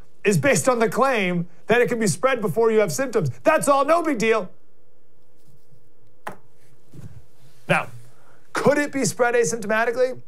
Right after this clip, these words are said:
Maybe. That's the thing I know. I know. We don't, I don't want you to go away from this study being like, "Oh, Slater says, uh, it can't be spread asymptomatically." I don't know. Maybe it still can, but this study doesn't prove it.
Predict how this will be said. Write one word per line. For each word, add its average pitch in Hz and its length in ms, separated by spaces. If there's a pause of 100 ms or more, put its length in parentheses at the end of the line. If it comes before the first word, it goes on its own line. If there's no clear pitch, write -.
(400)
Maybe. 294 420
That's 240 200
the 285 140
thing 240 160
I 247 100
know. 262 200
I 269 60
know. 269 140
We 247 80
don't, 226 180 (760)
I - 80
don't 240 140
want 240 160
you 226 60
to 214 60
go 208 120
away 202 180
from 160 100
this 170 120
study 196 240
being 165 180
like, 175 140
"Oh, 220 100
Slater 196 260
says, 160 300
uh, 160 80
it 143 140
can't 214 160
be 196 80
spread 147 200
asymptomatically." 131 300
I 170 60
don't 233 140
know. 247 400 (1300)
Maybe 180 240
it - 80
still 160 240
can, 131 500 (1160)
but 127 120
this 190 200
study 151 280
doesn't 95 300
prove 95 220
it. 147 180